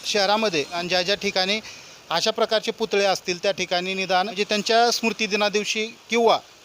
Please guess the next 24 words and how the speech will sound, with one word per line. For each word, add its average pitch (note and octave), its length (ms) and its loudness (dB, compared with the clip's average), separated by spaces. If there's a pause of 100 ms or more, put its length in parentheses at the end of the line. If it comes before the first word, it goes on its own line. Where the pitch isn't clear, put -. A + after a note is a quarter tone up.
(260)
जयंती A3 300 2
दिनादिवशी A3 600 0
तरी A#3+ 160 6
निदान A3 460 2 (460)
स्वच्छता G#3 380 0
ठेवणं G#3 320 0 (120)
गरजेचं F3+ 400 2
आहे. F3 240 0 (500)
निदान G#3 260 0
त्यांचं G#3 280 0
पावित्र्य G3+ 580 2 (380)
तेवढंच G3 340 2
ठेवणं F#3+ 260 0
आणि F#3+ 200 0
जपणं F#3+ 400 -2 (400)
गरजेचं F3 400 0
आहे, F3 240 2 (160)
असं E3 240 0
या F3+ 140 2
ठिकाणी E3 340 -2
आप-, D#3+ 220 -4 (100)
आम्हाला E3 400 2 (640)
म्हणजे F3+ 240 2 (160)
खेदपूर्ण A#3 580 2